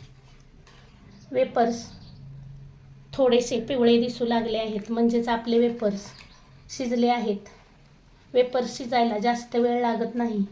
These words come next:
आता हे वेफर्स आपण चाळणीवर काढून घेऊया. तर मी इथे धान्य चाळायची चाळण घेतली आहे. आता या चाळणीवर हे वेफर्स काढून घेणार आहे.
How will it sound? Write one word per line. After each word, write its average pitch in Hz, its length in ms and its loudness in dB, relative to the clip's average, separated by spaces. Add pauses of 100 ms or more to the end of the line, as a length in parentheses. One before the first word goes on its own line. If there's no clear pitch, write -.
(140)
आता 226 200 -4
हे 247 200 0
वेफर्स 240 440 -2
आपण 208 300 -4 (1160)
चाळणीवर 240 580 4 (240)
काढून 240 380 4
घेऊया. 233 380 0 (1000)
तर 339 80 4
मी 359 160 6
इथे 359 280 4 (540)
धान्य 285 380 6
चाळायची 254 540 4
चाळण 247 440 2
घेतली 247 320 -2
आहे. 220 220 -2 (440)
आता 247 260 2
या 247 180 4
चाळणीवर 233 600 0
हे 226 220 2
वेफर्स 226 540 0 (380)
काढून 226 360 0
घेणार 220 340 0
आहे. 190 240 -4